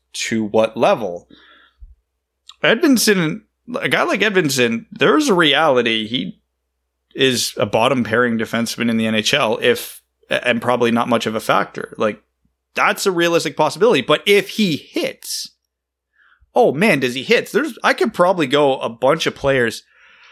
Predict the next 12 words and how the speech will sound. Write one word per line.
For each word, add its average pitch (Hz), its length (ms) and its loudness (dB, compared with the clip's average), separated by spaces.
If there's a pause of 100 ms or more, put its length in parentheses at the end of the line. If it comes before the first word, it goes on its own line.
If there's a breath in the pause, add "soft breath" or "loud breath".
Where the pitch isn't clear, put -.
(200 soft breath)
on 131 140 2
my 127 100 4
rankings 127 460 0
behind 175 560 0
him 110 480 -6 (420)
who 139 140 2
I 131 100 2
think 139 280 -2
are 113 100 2
less 131 400 0
risky, 113 600 0
but 120 180 0